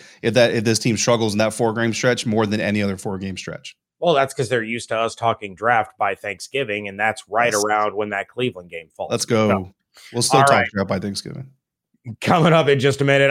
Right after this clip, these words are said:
Speaker 2: I'm gonna give another four-game stretch that, that people should be, uh, keeping their eye on. And then we have a voicemail talking about the future of one Mister Thomas Brady. But first, this episode, of course, is brought to you by Rock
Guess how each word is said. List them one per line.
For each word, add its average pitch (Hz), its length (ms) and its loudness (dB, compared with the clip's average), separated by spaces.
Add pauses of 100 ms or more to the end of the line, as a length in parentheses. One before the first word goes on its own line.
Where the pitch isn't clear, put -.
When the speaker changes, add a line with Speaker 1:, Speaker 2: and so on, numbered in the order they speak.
Speaker 2:
I'm 147 200 2
gonna 143 160 2
give 127 200 2
another 127 320 2
four-game 110 520 -2
stretch 110 380 -2
that, 110 260 0
that 107 120 -6
people 110 280 -4
should 107 160 -8
be, 110 200 0
uh, 104 280 0
keeping 120 320 -6
their 117 180 2
eye 127 180 4
on. 139 160 4
And 139 80 -2
then 139 80 0
we 160 60 4
have 165 140 2
a 127 40 -2
voicemail 131 600 2
talking 139 380 0
about 131 180 0
the - 80 -20
future 143 540 0
of 120 160 0
one 127 360 2
Mister 123 360 -8
Thomas 135 560 -4
Brady. 135 680 -2 (320)
But 151 180 4
first, 143 540 2
this 139 200 -2
episode, 127 420 0
of 110 80 -8
course, 113 320 -4
is 190 180 6
brought 110 340 0
to 110 100 -10
you 107 180 -2 (260)
by 113 200 2
Rock 113 560 0